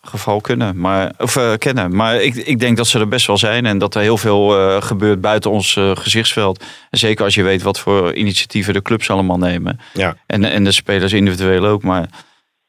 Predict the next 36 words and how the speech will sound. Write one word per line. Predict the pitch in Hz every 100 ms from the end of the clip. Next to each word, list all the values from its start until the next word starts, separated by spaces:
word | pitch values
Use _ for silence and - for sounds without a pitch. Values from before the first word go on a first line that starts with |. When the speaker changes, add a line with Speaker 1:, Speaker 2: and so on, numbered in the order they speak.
| _
Speaker 1:
maar, | - 117
ehm, | 123 107 123 127 127 123 131 127 - - 123
k-, | 92 127
kan | 160
je | 156
een |
aantal, | 156 151 160 151 151
eh, | 147
winnaars | 143 160 151
noemen | 165 180 151
van | 143
de | 127
laatste | 113 - 110
jaren? | 95 90
Want, | 95 98
eh, | 104 104 101 95 80 -
Pim | 117
die | 110
denkt, | 107 110 98
eh, | 107
dat | 110
het | 107 104
allemaal, | 107 107 104 104 101
eh, | 101 104 101 117 117 _
hè, | 113 123 160 _
voorbijgangertjes | - - 107 110 113 98 95 92
zijn. | - 95 123 127
Speaker 2:
Nee, | 85 71 80
helemaal | 80 76 90
Speaker 1:
Nee? | 120
Speaker 2:
niet. | 143
Ik | -
zou | - 95
niet | 87
Speaker 1:
Ja. | 90
Speaker 2:
durven. | 117 139